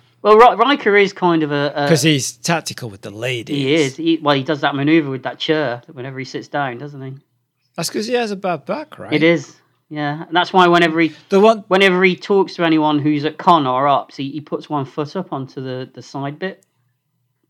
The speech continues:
Speaker 2: Right.
Speaker 1: 'cause it takes the
Speaker 2: Uh,
Speaker 1: pressure off his
Speaker 2: I guess
Speaker 1: back.
Speaker 2: if you, if you got a bad back and you're standing up, like, twelve hours a day.
Speaker 1: Mm.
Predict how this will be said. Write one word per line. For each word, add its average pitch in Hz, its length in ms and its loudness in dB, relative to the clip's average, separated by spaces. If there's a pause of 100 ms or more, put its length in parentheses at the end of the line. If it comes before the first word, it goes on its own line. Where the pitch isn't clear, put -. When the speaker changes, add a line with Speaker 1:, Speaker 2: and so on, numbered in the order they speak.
(580)
Speaker 2:
Right. 135 220 -10
Speaker 1:
'cause 123 120 -16
it 123 120 -20
takes 143 180 -10
the 143 80 -20
Speaker 2:
Uh, - 40 -20
Speaker 1:
pressure 156 280 -8
off 156 80 -8
his 147 80 -12
Speaker 2:
I - 40 -8
guess 143 200 -4
Speaker 1:
back. - 80 -18 (600)
Speaker 2:
if 208 80 -20
you, 185 280 -20 (200)
if - 80 -18
you 175 60 -8
got 202 160 -2
a 143 60 -4
bad 139 240 -2
back 139 240 -2
and 117 100 -12
you're 113 80 -12
standing 123 420 -10
up, 120 160 -12
like, 101 200 -18
twelve 117 320 -12
hours 107 300 -12
a 95 100 -20
day. 107 180 -12
Speaker 1:
Mm. 127 400 -6